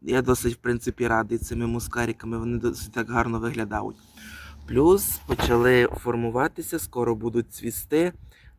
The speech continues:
ем, різні флітілярії,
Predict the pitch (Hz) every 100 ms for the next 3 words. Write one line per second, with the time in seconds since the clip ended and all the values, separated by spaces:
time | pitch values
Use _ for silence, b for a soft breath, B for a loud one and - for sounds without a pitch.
0 | 120 117 117 117 117 117 113 110 101 -
1 | _ _ _ - - - - - - _
2 | _ _ _ B B B - 127 131 139
3 | 127 - 123 - 127 123 117 113 - 113